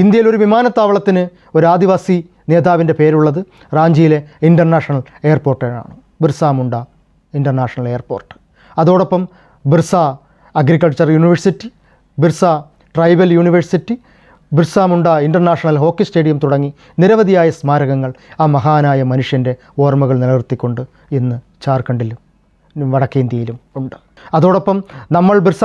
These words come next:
മുണ്ടയെ ഒരുപക്ഷെ രണ്ടായിരത്തിൽ ഓർമ്മിച്ചു എന്ന് പറഞ്ഞെങ്കിലും അതിനു മുമ്പ് വായനക്കാരായ ഒരു സമൂഹം ആയിരത്തി തൊള്ളായിരത്തി എഴുപത്തൊമ്പത് മുതൽ അദ്ദേഹത്തെ അറിയുന്നുണ്ട്. അത് മഹേശ്വത ദേവിയുടെ ആരണ്യക് അധികാർ എന്ന പുസ്തകത്തിൻ്റെ ഉള്ളടക്കത്തിലൂടെയാണ്.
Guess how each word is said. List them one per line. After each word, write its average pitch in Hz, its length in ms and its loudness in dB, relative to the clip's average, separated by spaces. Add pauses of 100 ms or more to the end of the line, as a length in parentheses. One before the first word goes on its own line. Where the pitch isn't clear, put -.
(120)
മുണ്ടയെ 202 340 2
ഒരുപക്ഷെ 196 360 2 (400)
രണ്ടായിരത്തിൽ 202 640 2
ഓർമ്മിച്ചു 202 380 0 (100)
എന്ന് 196 140 2
പറഞ്ഞെങ്കിലും 190 420 2
അതിനു 208 220 2
മുമ്പ് 202 240 2 (320)
വായനക്കാരായ 226 640 2
ഒരു 190 140 -2
സമൂഹം 180 320 2 (340)
ആയിരത്തി 185 320 2
തൊള്ളായിരത്തി 175 460 2
എഴുപത്തൊമ്പത് 170 540 0
മുതൽ 160 140 2 (360)
അദ്ദേഹത്തെ 156 400 0 (320)
അറിയുന്നുണ്ട്. 131 440 -2 (360)
അത് 165 120 4 (420)
മഹേശ്വത 185 420 0 (180)
ദേവിയുടെ 156 400 2 (460)
ആരണ്യക് 175 440 0 (200)
അധികാർ 147 400 2
എന്ന 143 120 -4 (320)
പുസ്തകത്തിൻ്റെ 135 600 -4 (340)
ഉള്ളടക്കത്തിലൂടെയാണ്. 180 880 2